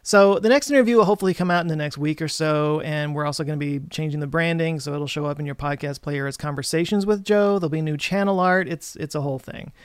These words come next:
That's why it's <laughs> taken a while to get around to posting the next one. Uh, but you'll see that happening soon, and, and yeah, there's gonna be some interesting guests on the way. I'm really excited to put 'em out there, and I'm, and I'm excited to kind of really be doing something with this podcast. It's always just kind of been this thing on the side, but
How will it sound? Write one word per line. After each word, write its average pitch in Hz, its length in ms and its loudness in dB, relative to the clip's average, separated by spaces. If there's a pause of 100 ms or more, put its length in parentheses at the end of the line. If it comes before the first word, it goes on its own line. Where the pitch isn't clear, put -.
(100)
That's - 160 -8
why 139 140 -4
it's - 220 -10 (100)
<laughs> - 120 -2
taken 175 300 0
a 165 80 0
while 143 200 -2
to 147 80 -4
get 143 120 -4
around 143 260 -4
to 143 60 -6
posting 139 320 -8
the 139 60 -4
next 139 260 -6
one. - 240 -10 (480)
Uh, 175 260 4
but 196 160 4
you'll 285 100 4
see 330 200 4
that 285 160 8
happening 233 260 2
soon, 175 400 0
and, 170 160 2
and 180 160 -2
yeah, 175 140 6
there's 175 140 2
gonna 196 140 0
be 180 80 2
some 170 180 0
interesting 175 360 -2
guests 190 260 2
on 208 100 2
the 208 80 2
way. 202 280 2
I'm 156 160 -2
really 170 160 2
excited 165 280 0
to 156 60 -4
put 160 120 0
'em 151 100 -2
out 156 220 -2
there, 156 340 4
and 156 140 -2
I'm, 151 180 -2
and 165 80 -2
I'm 175 100 0
excited 294 300 2
to 285 80 -2
kind 233 260 0
of 190 140 -2 (600)
really 262 320 2
be 208 140 2
doing 180 320 2
something 156 440 -2
with 147 200 -2
this 147 160 -2
podcast. 135 560 -10
It's 143 80 -8
always 165 180 0
just 170 120 -8
kind 185 100 0
of 165 80 0
been 170 120 2
this 165 120 -2
thing 175 220 0
on 170 80 0
the 160 40 -2
side, 147 640 0
but 143 160 -4